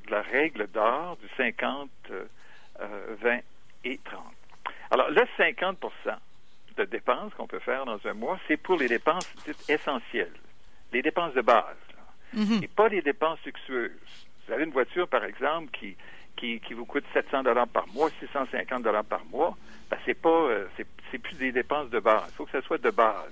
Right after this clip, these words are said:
Speaker 1: C'est
Speaker 2: Mhm.
Speaker 1: ce que vous avez besoin pour aller travailler, finalement. Alors, il y a
Speaker 2: Ouais,
Speaker 1: une
Speaker 2: ouais.
Speaker 1: partie de ça qu'il va falloir mettre ailleurs.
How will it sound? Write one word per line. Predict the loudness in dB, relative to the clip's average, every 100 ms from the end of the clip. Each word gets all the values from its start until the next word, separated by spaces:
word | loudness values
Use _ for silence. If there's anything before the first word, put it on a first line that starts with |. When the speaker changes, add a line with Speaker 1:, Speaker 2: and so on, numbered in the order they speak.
| -8 0
Speaker 1:
C'est | 2
Speaker 2:
Mhm. | 2
Speaker 1:
ce |
que | 2
vous | 2
avez | 2
besoin | 2 -2 -2
pour | 0
aller | 0 2
travailler, | 2 2 0 -4
finalement. | -6 -8 -10 -6
Alors, | -4 2
il |
y | 2
a |
Speaker 2:
Ouais, | 6
Speaker 1:
une |
Speaker 2:
ouais. | 4
Speaker 1:
partie | 4 -2
de | -2 -2
ça | -4
qu'il | 0 0
va | 4
falloir | 4 2
mettre | 2 0
ailleurs. | 0 -2 -6